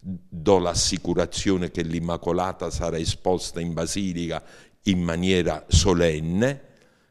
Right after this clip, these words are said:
faremo in modo che nei giorni della novena, nei giorni delle fe-, delle feste, tutti possano passare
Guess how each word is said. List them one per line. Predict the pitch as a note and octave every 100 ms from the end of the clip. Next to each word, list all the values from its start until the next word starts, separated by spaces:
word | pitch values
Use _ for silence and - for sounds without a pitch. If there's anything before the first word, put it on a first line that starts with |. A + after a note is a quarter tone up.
| -
faremo | - F#2+ G2 F#2+
in | F#2+
modo | F#2 G2 F#2 F2+
che | - F2+ F2 - _ _ _ -
nei | F2+ F2+
giorni | D#2+ F#2+ F#2 F2+ E2
della | E2+ E2+
novena, | F2 E2+ G2 G2+ F#2+ F#2 F#2
nei | F2+ F2 D#2
giorni | D#2+ F#2 E2+ F2
delle | F2 E2+ F2+
fe-, | - -
delle | E2+ A2 F2+
feste, | F2+ A#2+ G#2 - - F#2 - - - _ _
tutti | - G2 - G2
possano | - F#2+ F#2+ - F#2 F2+ E2+
passare | - F2+ - - F#2 F2 D#2+ D2